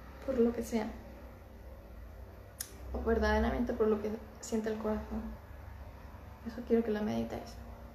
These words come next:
porque muchas veces tendemos a no escuchar al corazón, ¿vale? A no escuchar. Entonces,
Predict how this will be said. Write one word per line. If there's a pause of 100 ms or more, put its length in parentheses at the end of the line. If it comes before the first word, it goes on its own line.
(380)
porque
muchas
veces
tendemos (560)
a
no
escuchar
al
corazón, (2000)
¿vale? (200)
A
no
escuchar. (3250)
Entonces,